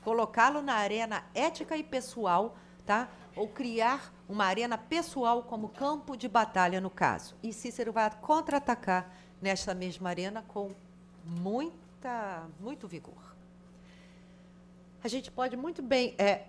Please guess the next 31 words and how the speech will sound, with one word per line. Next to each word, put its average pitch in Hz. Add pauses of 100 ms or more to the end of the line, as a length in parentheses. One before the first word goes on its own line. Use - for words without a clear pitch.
(100)
pensar 285
no 254
que 202
tá 208
acontecendo 180
hoje, 208
em 196
que 214
ataques 208
pessoais 185
começam 175
a 151
ser, 262 (540)
é, 156 (800)
o - (100)
ponto 165
principal 147 (200)
das 127
discussões, - (220)
né? 147
E -
que 175
a 120
gente, -
em 98
retórica, 113
vai 113
chamar 117
de 123
ataques -
éticos, -